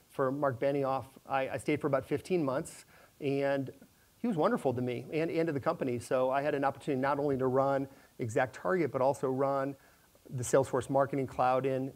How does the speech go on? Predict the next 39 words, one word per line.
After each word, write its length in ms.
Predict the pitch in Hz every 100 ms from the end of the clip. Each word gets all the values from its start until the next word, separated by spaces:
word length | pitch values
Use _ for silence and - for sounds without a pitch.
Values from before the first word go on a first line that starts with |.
| -
in 160 | 147 135
its 140 | 123
entirety, 580 | 123 - 175 175 135 127
which 220 | 131 -
included 640 | 123 - 156 151 143 127 - - _
two 220 | - 170
acquisitions 580 | 143 - 127 143 - 135
they 100 | 135
had 100 | 131
done 180 | 131 135
earlier, 540 | 139 151 151 139 127 127
Buddy 360 | 117 143 139
Media 380 | 135 135 135 135
and 80 | 123
Radian 380 | 131 135 127 113
six 260 | 147 -
in 80 | 127
the 60 | 117
social 340 | 165 165 139
space. 480 | - 127 123 135 - - - - - _ _ -
And, 420 | 143 143 139 139 - _ _ _
and 100 | 165
that 120 | 208
worked 160 | 196 180
out 160 | 139
so 120 | - 147
well 220 | 139 147
for 160 | 147
us 100 | 131
because 280 | - 135 131
Salesforce 440 | 196 220 - 143 -
had 140 | 139
made 380 | 135 139 147 139 - - -
a 80 | 123
big 320 | 120 175 165
move 340 | 143 147 147
into 220 | 147 131 123
social 340 | 143 143 135
marketing, 720 | 131 156 160 139 127 127